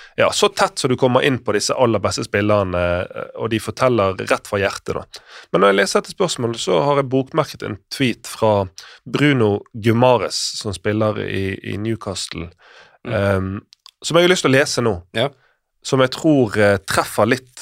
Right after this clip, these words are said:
Speaker 1: eh, essensen av det, eh, bakgrunnen for dette spørsmålet. Ehm, så skal jeg, tror jeg skal prøve å oversette til norsk etter hvert som jeg leser. Hvis jeg hakker og lugger litt, så er det fordi at dette står på engelsk. Men han skriver i hvert fall: Jeg har ikke hørt så mange fotballspillere som snakker om dette,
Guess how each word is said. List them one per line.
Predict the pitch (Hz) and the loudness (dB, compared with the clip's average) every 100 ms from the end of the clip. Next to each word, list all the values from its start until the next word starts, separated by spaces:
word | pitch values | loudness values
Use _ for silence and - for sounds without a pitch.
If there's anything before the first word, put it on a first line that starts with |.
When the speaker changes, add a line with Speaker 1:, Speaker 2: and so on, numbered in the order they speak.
| - | -10
Speaker 1:
eh, | 104 110 107 | -8 -6 -2
essensen | 123 - 143 120 - 87 | -2 2 0 0 -6 -4
av | 90 92 | -4 0
det, | 113 104 - - | 0 0 -4 -8
eh, | 104 90 | -6 -6
bakgrunnen | 95 104 101 123 98 | -2 -2 0 -4 -4
for | 95 | -4
dette | - | -4
spørsmålet. | - 104 - 80 78 - _ _ - _ _ _ - | -4 -4 -4 -8 -8 -14 _ _ -20 _ _ _ -2
Ehm, | 113 110 110 110 98 - | 2 4 2 -2 -8 -10
så | - 143 | -6 -6
skal | - 120 | 0 -2
jeg, | - | 0
tror | 139 | 0
jeg | 127 | 0
skal | 117 | -2
prøve | - 113 120 | -2 0 0
å | 117 101 110 | -4 -2 0
oversette | 117 110 98 107 | 0 -4 -6 -8
til | 104 | -4
norsk | 104 - - - - | -4 -6 -10 -12 -8
etter | - - 98 | -6 0 -2
hvert | - - | -2 -4
som | 95 | -4
jeg | |
leser. | 95 - | -4 -4
Hvis | 110 - | -6 0
jeg | 110 | 0
hakker | 110 - 127 | 0 0 2
og | 107 | 2
lugger | 98 98 98 | 2 2 0
litt, | 82 | -2
så | - 104 | -4 -2
er | 101 | -2
det | |
fordi | 98 98 | 0 -2
at | 92 | -2
dette | 90 - | -6 -6
står | 98 92 | -6 -4
på | 90 | -6
engelsk. | 82 80 - - - - | -8 -12 -14 -16 -20 0
Men | 143 185 | 4 4
han | |
skriver | - 220 160 107 | 2 2 4 4
i | |
hvert | 110 | 4
fall: | - 92 87 _ _ _ _ _ _ _ - | 2 0 -2 _ _ _ _ _ _ _ -20
Jeg | - - - | -20 -4 0
har | 185 | 2
ikke | 196 | 2
hørt | 190 165 | 0 2
så | 151 | 2
mange | 151 | 0
fotballspillere | 151 - 110 113 95 90 | -2 0 0 0 0 0
som | 107 | -2
snakker | - 107 - 98 | -2 0 0 0
om | 85 | 0
dette, | - 87 | -4 -8